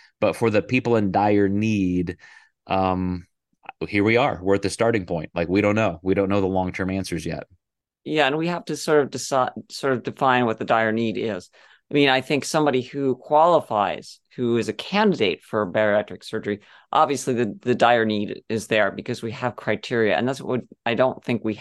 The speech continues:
Speaker 2: have for this, is we don't have the criteria. Obviously, if you had bariatric surgery, I'm well aware of the fact that it doesn't always work, or it may not be the permanent solution, but then these medications would be appropriate
Speaker 1: Mm.
Speaker 2: to add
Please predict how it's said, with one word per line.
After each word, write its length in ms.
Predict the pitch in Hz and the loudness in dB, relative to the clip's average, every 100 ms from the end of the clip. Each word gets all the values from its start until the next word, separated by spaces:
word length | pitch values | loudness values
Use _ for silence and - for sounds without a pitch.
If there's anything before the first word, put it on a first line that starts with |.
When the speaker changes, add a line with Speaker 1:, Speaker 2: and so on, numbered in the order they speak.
| - | -6
Speaker 2:
have 400 | 117 113 110 101 _ | -2 0 -2 -4 _
for 120 | - | -4
this, 300 | 113 135 - - - - _ _ | 2 2 0 -14 -20 -20 _ _
is 160 | - 120 | -10 -4
we 120 | 131 | -4
don't 340 | 104 131 123 123 | 2 2 2 0
have 300 | 123 120 - - | -2 -2 -6 -6
the 380 | 110 104 104 _ _ _ _ | -2 -2 -6 _ _ _ _
criteria. 600 | 123 120 - 135 120 104 | -2 -2 0 2 2 2
Obviously, 440 | - 135 143 - 120 | 2 0 0 -2 -6
if 100 | - | -6
you 80 | 117 | -12
had 300 | - 139 117 | -2 0 4
bariatric 440 | 123 113 107 107 | 4 4 2 -4
surgery, 320 | - 120 113 | -10 -4 0
I'm 240 | 113 113 - | 0 -2 -6
well 300 | 120 139 135 | 0 4 4
aware 240 | 110 117 113 | 4 2 0
of 80 | |
the 80 | 101 | -2
fact 340 | - 110 104 - | -4 -2 -2 -4
that 180 | 110 | -4
it 140 | 90 - - 98 | -4 -10 -20 -6
doesn't 300 | - 120 117 | 0 0 -2
always 400 | - 110 104 95 | -2 -2 -2 -2
work, 400 | 131 147 107 - | 2 4 2 -2
or 160 | 113 110 | -4 -4
it 280 | - 110 - | -4 -6 -4
may 140 | 110 | -4
not 160 | 107 104 | -4 -4
be 80 | |
the 80 | 104 | -6
permanent 380 | 104 113 113 - | -6 -6 -6 -6
solution, 480 | - 113 - - 101 | -6 -6 -6 -8 -6
but 180 | - - | -4 0
then 300 | 131 123 - | 2 2 0
these 280 | 120 123 113 | 0 0 0
medications 720 | 117 113 110 110 - 104 - | 0 -2 -4 -8 -8 -10 -2
would 240 | 127 123 | 0 2
be 100 | 110 | 0
appropriate 640 | 107 - 110 104 107 101 - _ - _ _ _ | -2 -2 -4 0 0 0 -4 _ -20 _ _ _
Speaker 1:
Mm. 260 | 90 90 87 | -10 -10 -6
Speaker 2:
to 140 | - - | -2 0
add 360 | 120 113 - | 2 0 -2